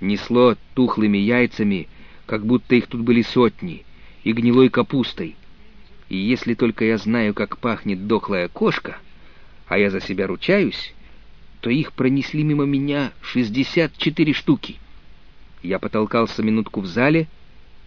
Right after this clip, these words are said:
а больше не выдержал. Уж очень там крепко пахло. Когда публики набилось столько, что больше никому нельзя было втиснуться, герцог дал одному молодчику двадцать пять центов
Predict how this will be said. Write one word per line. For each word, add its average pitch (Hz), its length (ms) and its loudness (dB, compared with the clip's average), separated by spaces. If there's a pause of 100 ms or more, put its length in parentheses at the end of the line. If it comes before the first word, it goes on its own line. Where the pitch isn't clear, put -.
(140)
а 95 80 -4
больше 107 300 0
не 110 80 2
выдержал. 98 480 -4 (640)
Уж - 160 -6
очень 117 320 -2
там 110 220 0
крепко - 420 -4
пахло. - 520 -4 (1000)
Когда 123 280 0
публики 185 460 2
набилось 160 400 4
столько, 147 480 2
что - 240 -2
больше 127 600 2 (320)
никому 143 420 4
нельзя 131 360 4
было 117 180 4
втиснуться, 123 720 -2 (1000)
герцог 104 540 2
дал 113 240 2
одному 107 340 0
молодчику 104 640 0
двадцать 98 400 -4
пять 90 180 -4
центов 143 500 0